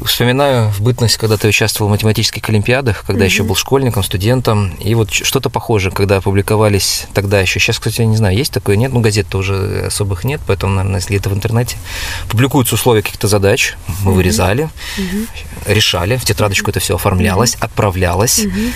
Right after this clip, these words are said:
Speaker 1: эм, и дальше мы ждали результаты. Либо эта олимпиада, э, там, э, могла быть какая-то премия, либо поступил в университет. Раньше это было очень популярно, ну, вот, в-, в-, математическая олимпиада, физическая, а тут вот для маркетологов тоже, можно сказать, олимпиада проводится, да?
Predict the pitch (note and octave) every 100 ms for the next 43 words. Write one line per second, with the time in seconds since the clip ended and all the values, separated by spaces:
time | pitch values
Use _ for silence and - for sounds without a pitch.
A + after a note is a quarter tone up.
0 | - - F#2 F2+ F2+ F2+ F#2 F#2 F#2+ G2
1 | - F#2+ B2+ C#3 E3+ A2+ G#2 G#2 A#2 A2+
2 | A2 A2 F#2+ - F2+ B2 A2+ G#2 G2 F#2+
3 | G2+ F#2+ F#2+ F#2 F#2 - - - F#2+ F2+
4 | F2+ F2 F2+ F2+ F2 E2+ F2 E2+ F2+ F2+
5 | F2+ F2+ - - F2 F2+ G#2+ C3+ C#3 G2
6 | A2 B2 B2 A2 G#2+ - G#2 A#2 A#2 G2+
7 | F2+ - F2+ - - - G2+ - - G2
8 | G2 G#2 - F#2+ - G#2 C#3+ E3+ G2+ A2+
9 | D3 G2+ - - - - - F#2+ F#2 F#2+
10 | F#2 F#2 F2+ D3+ - G#2 F#2+ G2 F#2+ -
11 | F#2 - - F#2+ F2+ - B2+ C3+ G2+ G2
12 | F#2+ G2 A#2 B2+ G#2+ - B2+ B2+ G#2+ -
13 | G2+ G#2 G#2+ G#2+ G2 F#2 - - F#2+ F#2
14 | - G#2 C#3+